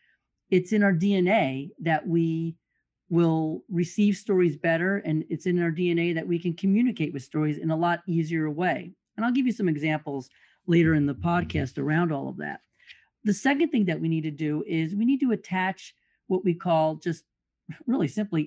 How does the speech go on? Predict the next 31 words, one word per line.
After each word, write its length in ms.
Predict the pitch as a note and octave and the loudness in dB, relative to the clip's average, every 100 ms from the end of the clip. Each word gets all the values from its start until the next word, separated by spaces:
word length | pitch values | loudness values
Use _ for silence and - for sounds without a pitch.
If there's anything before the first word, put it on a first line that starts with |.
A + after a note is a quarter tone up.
| - | 2
images, 500 | A3+ G3 - - - | 2 2 -4 -12 -6
images 440 | F#3+ G#3 G#3 G3 F3+ | 0 2 2 -2 -2
to, 420 | - E3 D#3 D#3+ _ _ _ _ | -2 2 2 0 _ _ _ _
uh, 120 | - C#3 | -6 -2
what 240 | D3+ D#3 | -2 -2
we're 120 | D3 | -2
writing, 480 | C#3 E3+ G3 G#3+ G#3+ | 0 2 2 2 0
images 460 | F3 F3 E3 D#3+ D3 | 0 0 0 -2 -4
to 260 | - D#3 D3 | -4 -2 -2
what 180 | C#3+ | -4
we're 140 | C#3+ B2+ | -4 -8
presenting, 680 | - C3 D#3+ E3 G3 F#3 F#3 - | -6 -2 0 0 0 0 0 0
images 500 | F#3+ F#3+ - E3+ E3 | 2 0 0 -2 -2
around 420 | C#3+ D#3+ F3+ F#3 | -4 -2 0 0
all 200 | C#3+ B2+ | -2 -4
of 80 | C#3 | -8
that. 180 | C3+ - _ _ _ | -10 -12 _ _ _
And 80 | F#3+ | 2
it 100 | G3 | 2
goes 220 | A3 B3+ | 2 0
back 440 | A#3+ G3+ F3+ F3+ - _ _ _ | 2 0 0 -2 -10 _ _ _
to 420 | - E3 D#3 D#3+ G3+ | 0 2 2 0 -4
the 80 | E3+ | -6
science 540 | - G#3 B3 F#3 - | -2 0 2 0 -2
of, 160 | C#3+ - | -8 -8
of, 200 | C#3 C#3 | -10 -10
of 160 | - C3+ | -8 -6
all 180 | C3 C3 | -6 -6
of 100 | B2+ | -10
this. 260 | C3+ - _ _ _ _ _ - | -12 -14 _ _ _ _ _ -10
Humans 600 | - B3 C4 C#4 C4 | 0 2 4 2 0